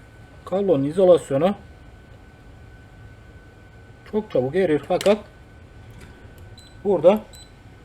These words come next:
özel bir kablo kullanıyoruz. Özellikle bataryalarda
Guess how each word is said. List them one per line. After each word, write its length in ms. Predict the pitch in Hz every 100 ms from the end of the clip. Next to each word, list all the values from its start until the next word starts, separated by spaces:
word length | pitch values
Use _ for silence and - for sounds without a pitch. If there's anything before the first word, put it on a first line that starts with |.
| - -
özel 360 | 151 165 190 160
bir 140 | 190
kablo 320 | - 156 156 -
kullanıyoruz. 460 | 135 120 107 101 - - - - -
Özellikle 600 | 143 180 185 127 165 208 - - - - - - - - - - - - - 120
bataryalarda 840 | 135 180 175 151 127 127 139 190